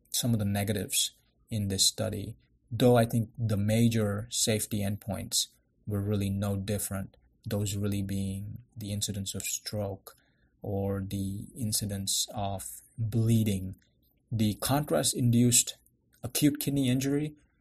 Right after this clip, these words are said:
was pretty similar in both arms. It was one point five percent in the complete revascularization arm versus zero point nine percent in the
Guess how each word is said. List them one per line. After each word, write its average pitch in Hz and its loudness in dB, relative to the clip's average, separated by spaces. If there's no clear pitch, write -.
was 113 0
pretty 190 4
similar 170 2
in 147 -2
both 139 4
arms. 147 0
It 120 -2
was 110 -2
one 120 0
point 113 -2
five 113 -4
percent 110 -4
in 107 0
the 104 0
complete 107 -2
revascularization 101 -4
arm 101 -6
versus 98 -6
zero 107 0
point 98 -4
nine 98 -4
percent 98 -8
in 104 -4
the 95 -4